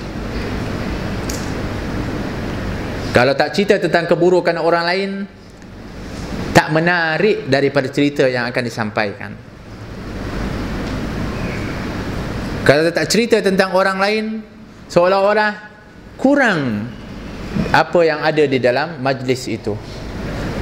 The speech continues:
Allah. Sebab itulah kita ini nak men-, duduk di satu-satu majlis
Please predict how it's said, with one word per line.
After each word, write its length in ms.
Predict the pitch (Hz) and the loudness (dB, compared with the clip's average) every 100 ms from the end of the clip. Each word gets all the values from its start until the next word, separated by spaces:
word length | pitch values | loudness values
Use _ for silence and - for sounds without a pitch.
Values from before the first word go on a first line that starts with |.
| - | 2
Allah. 480 | 107 110 104 101 101 104 - - - - - - - - - | 4 6 4 2 -2 -6 -10 -8 -8 -6 -6 -6 -4 -4 2
Sebab 160 | 117 | 4
itulah 320 | 117 147 135 | 6 4 4
kita 240 | 127 131 131 | 2 0 2
ini 240 | 127 135 | 2 2
nak 160 | 127 113 | 0 0
men-, 320 | 127 123 127 | 2 2 0
duduk 480 | 107 123 139 120 - | 2 4 4 2 0
di 80 | 113 | -2
satu-satu 480 | 120 123 123 117 | 0 0 0 2
majlis 640 | 117 117 117 127 143 - | 2 2 4 4 2 0